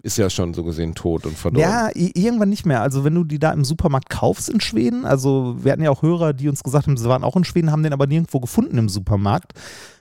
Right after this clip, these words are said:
Speaker 2: Ähm, man muss den nämlich in der Tiefkühlung suchen. Also jetzt nicht, äh, gefroren, aber halt im, im Kühlregal wird der aufbewahrt.
Speaker 1: Mm.
Speaker 2: Äh, man wird ihn ja eigentlich unter den Konserven vermuten, aber man muss zum Kühlregal gehen, denn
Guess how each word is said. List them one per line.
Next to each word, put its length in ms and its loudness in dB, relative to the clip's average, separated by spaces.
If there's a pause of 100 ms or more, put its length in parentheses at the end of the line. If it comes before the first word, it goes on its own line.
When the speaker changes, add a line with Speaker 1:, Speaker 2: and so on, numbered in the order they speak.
(120)
Speaker 2:
Ähm, 420 0
man 180 2
muss 200 0
den 140 2
nämlich 180 2
in 40 0
der 100 2
Tiefkühlung 580 0
suchen. 360 -2
Also 180 2
jetzt 160 0
nicht, 220 2
äh, 200 2
gefroren, 600 0
aber 360 0
halt 180 0
im, 280 -2
im 140 2
Kühlregal 760 0
wird 180 -4
der 200 2
aufbewahrt. 760 0
Speaker 1:
Mm. 420 0
Speaker 2:
Äh, 140 4
man 180 0
wird 140 2
ihn 80 2
ja 80 0
eigentlich 200 0
unter 140 2
den 100 2
Konserven 760 0
vermuten, 540 0
aber 160 2
man 100 2
muss 200 -2
zum 140 2
Kühlregal 560 0
gehen, 280 0
denn 240 2